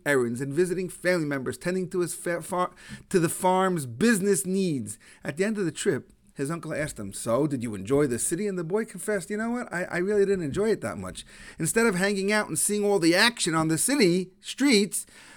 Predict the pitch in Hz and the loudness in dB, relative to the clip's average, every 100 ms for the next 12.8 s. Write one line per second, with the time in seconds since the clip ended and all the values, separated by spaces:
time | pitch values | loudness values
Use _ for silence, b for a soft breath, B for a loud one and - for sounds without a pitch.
0 | B - 170 175 185 180 156 180 - 196 | B 4 6 6 6 6 6 2 2 4
1 | 220 262 160 165 160 - 165 - 147 156 | 6 6 6 4 0 -2 -2 0 0 0
2 | 165 160 - 151 151 170 160 233 294 220 | -2 -4 -4 -4 -2 -4 -4 -6 -4 -6
3 | 156 135 170 180 - 196 202 202 - 170 | -4 -4 -2 -4 -4 -2 -2 -2 -6 -4
4 | 170 165 127 98 143 175 170 - 143 123 | -4 -4 -4 -6 -6 -4 -4 -2 0 0
5 | 92 113 - B B B B B 147 143 | -2 -8 -16 B B B B B -2 0
6 | - 156 151 - 139 131 - 139 123 131 | 2 0 0 4 4 4 -4 -6 -6 -6
7 | - 139 127 107 92 - - 87 - 131 | -2 0 0 -2 -6 -8 -12 -12 -10 -4
8 | 143 151 131 117 110 104 87 - - - | -2 -2 -2 -4 -6 -6 -10 -10 -12 -8
9 | 151 170 233 - 202 175 175 165 - 151 | -4 -2 -2 -2 -4 -6 -8 -8 -2 -2
10 | 151 139 139 131 123 117 120 - 110 78 | -2 0 0 0 -2 -4 -8 -6 -6 -6
11 | - - _ B B B B 240 190 156 | -10 -12 _ B B B B 2 4 2
12 | 131 240 208 156 220 220 226 214 | 2 0 0 0 0 0 0 -2